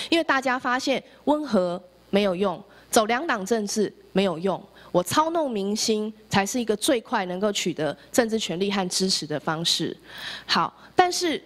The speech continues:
真正到了川普出来选的时候，美国的这些右派的教会也，也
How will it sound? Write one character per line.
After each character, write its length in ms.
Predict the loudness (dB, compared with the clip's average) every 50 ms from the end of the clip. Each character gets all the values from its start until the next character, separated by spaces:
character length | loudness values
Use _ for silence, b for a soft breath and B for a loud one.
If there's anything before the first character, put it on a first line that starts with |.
| -12 -20 _ 2
真 180 | 2 2 4 2
正 180 | 0 0 2
到 140 | 2 2 2
了 100 | 2 0
川 240 | -2 -2 -2 -2 -2 -2
普 100 | -2 -2
出 180 | 0 0 2
来 160 | 2 2 2 0
选 300 | 0 0 -2 -2 -2 -2
的 80 | -2
时 160 | -2 0 0
候， 260 | 2 2 2 0 0 -6 -8 -2
美 180 | 2 2 2 2
国 220 | 2 2 2 2
的 100 | 2 2
这 120 | 2 0 0
些 200 | 0 0 -2 -4 -6 -12 -20 -20 -2 2 4
右 140 | 4 4
派 160 | 4 2 0 -2
的 80 | 0
教 200 | 0 0 0 0
会 160 | 0 0 0
也， 120 | 0 -2 -4 -6 -10 -12 -12 -4 2 4
也 280 | 4 4 4 0 -4